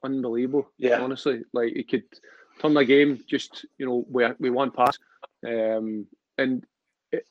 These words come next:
Speaker 1: again, it wasn't just about, and this is looking back now because I understand it now. You know, at the time I was still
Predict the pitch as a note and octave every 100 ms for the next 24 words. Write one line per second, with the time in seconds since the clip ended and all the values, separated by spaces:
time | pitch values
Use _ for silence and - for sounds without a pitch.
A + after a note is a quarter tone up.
0 | - C3 D3+ D#3 D3+ D3 D3 D#3 - C#3
1 | B2+ C3 - _ _ _ _ _ - B2+
2 | C#3+ D3 D3+ _ - C#3 A#2+ B2+ D3+ F3+
3 | D#3+ C3+ B2+ C#3 A#2+ A#2+ C#3 B2 - B2+
4 | C#3+ D#3+ D#3 D#3 - - C3+ B2+ A#2+ B2+
5 | A#2+ - D#3 D3 C3+ C#3+ C#3+ - B2+ A#2+